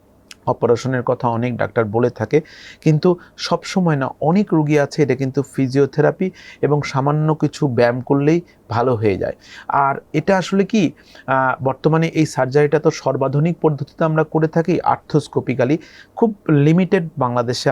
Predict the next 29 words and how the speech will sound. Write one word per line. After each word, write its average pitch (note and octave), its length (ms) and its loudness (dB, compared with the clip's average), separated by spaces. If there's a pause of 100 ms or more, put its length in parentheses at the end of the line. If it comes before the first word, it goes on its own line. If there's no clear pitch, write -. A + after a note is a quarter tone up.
(120)
কয়েকজন A#2+ 320 0
করা A#2 300 0
হয়। C3 220 -2 (360)
এবং B2 420 0
এখানে E3 300 0
যখন E3+ 340 0
বাহিরে, B2+ 580 0
ঢাকার B2+ 420 -2
বাহিরে B2 480 0
বা G#2+ 280 0 (320)
একটু D#3 280 2
রিমোট D3 400 2
এলাকাতে B2+ 520 2
যখন C3 380 -2
এরকম C3 440 -2
একটা B2+ 380 -2 (340)
লিগামেন্ট D#3 800 2
ইনজুরির D3 560 0
রোগী C3 320 0
থাকে, C3 540 -2
এমআরআই C#3+ 500 2
রিপোর্ট C3+ 500 0
দেখা B2+ 380 0
যায় B2 260 2
যে, A#2+ 240 0
আহ, - 580 -4
লিগামেন্ট C#3 500 2
ছিঁড়ে D#3+ 280 2
গিয়েছে, C#3+ 460 2